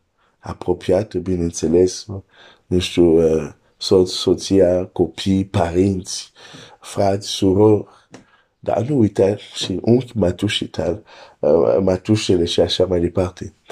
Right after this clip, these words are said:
Dar roagă-te pentru rudele tale, pentru că vremea este scurtă. Roagă-te.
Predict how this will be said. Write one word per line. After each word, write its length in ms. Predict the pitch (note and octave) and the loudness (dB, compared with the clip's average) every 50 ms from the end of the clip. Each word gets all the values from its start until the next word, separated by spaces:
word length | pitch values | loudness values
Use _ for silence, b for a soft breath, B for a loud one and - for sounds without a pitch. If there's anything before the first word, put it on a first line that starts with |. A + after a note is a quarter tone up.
| B B B B B B B _ - _ _ _ _ | B B B B B B B _ -20 _ _ _ _
Dar 180 | - F2+ F2 | -2 0 0
roagă-te 440 | F2+ G#2 G#2 G2 F2+ F2 E2 - E2 | 2 2 2 2 0 -2 -2 -4 -6
pentru 320 | - - D#2+ E2+ - F#2 | -4 -6 -8 -8 -8 -4
rudele 380 | F2 F2 D#2+ D2+ D#2 D2 D#2 D#2+ | -2 -2 -2 -2 -2 -6 -8 -8
tale, 340 | - - D#2 D#2+ - G2+ G2+ - | -4 -2 -2 -2 -2 -6 -6 -6
pentru 320 | F2 F2+ F2 - E2 E2 | -4 -4 -4 -4 -6 -6
că 280 | - - F2+ E2 E2+ - _ _ b b b b b b b b b _ _ _ _ _ _ _ _ _ _ _ _ _ _ _ _ _ _ _ _ _ _ _ _ _ _ _ _ _ _ _ _ _ _ _ _ _ _ _ _ _ _ _ _ _ _ _ _ _ _ _ _ _ _ _ _ _ _ _ _ _ _ _ _ | -4 -4 -4 -4 -6 -8 _ _ b b b b b b b b b _ _ _ _ _ _ _ _ _ _ _ _ _ _ _ _ _ _ _ _ _ _ _ _ _ _ _ _ _ _ _ _ _ _ _ _ _ _ _ _ _ _ _ _ _ _ _ _ _ _ _ _ _ _ _ _ _ _ _ _ _ _ _ _
vremea 460 | _ - F#2+ G2+ G#2 G2+ G2 F#2 F2+ | _ -2 2 2 2 4 2 0 -2
este 300 | F2 F2 - - - A#2+ | -2 -4 -4 -6 -8 -6
scurtă. 580 | - - - - - - - - - - - _ _ _ _ _ _ _ _ _ _ _ _ _ _ _ _ _ _ _ _ _ _ _ _ _ _ _ _ _ _ _ _ _ _ _ _ _ _ _ _ _ _ _ _ _ _ _ _ _ _ _ _ _ _ _ _ _ _ _ _ _ _ _ _ _ _ _ _ _ _ _ _ _ _ _ _ _ _ _ _ _ _ _ _ _ _ _ | -6 -6 -6 -4 -4 -6 -6 -8 -14 -20 -20 _ _ _ _ _ _ _ _ _ _ _ _ _ _ _ _ _ _ _ _ _ _ _ _ _ _ _ _ _ _ _ _ _ _ _ _ _ _ _ _ _ _ _ _ _ _ _ _ _ _ _ _ _ _ _ _ _ _ _ _ _ _ _ _ _ _ _ _ _ _ _ _ _ _ _ _ _ _ _ _ _ _ _ _ _ _ _
Roagă-te. 600 | - A2+ A2+ G#2+ F#2 - D#2+ C#2+ - - - - | -2 0 2 2 2 0 -4 -8 -8 -12 -16 -18